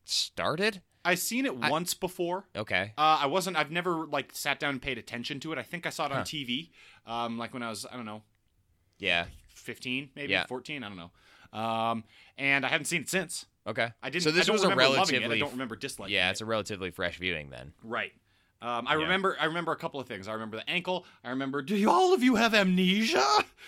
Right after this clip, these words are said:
Speaker 2: I remember those things. You know, what everybody remembers about the movie.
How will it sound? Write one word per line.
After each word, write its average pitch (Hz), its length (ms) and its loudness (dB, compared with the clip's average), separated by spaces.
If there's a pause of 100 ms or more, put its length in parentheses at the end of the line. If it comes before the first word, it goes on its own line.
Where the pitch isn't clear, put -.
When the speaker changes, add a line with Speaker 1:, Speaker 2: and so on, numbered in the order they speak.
(300)
Speaker 2:
I 131 60 -14
remember 127 680 -4
those 156 280 -6
things. - 320 -18 (340)
You 120 100 -10
know, 107 80 -8
what 135 100 -2
everybody 101 320 -4
remembers 87 300 -12
about 82 160 -18
the 82 60 -20
movie. 82 260 -20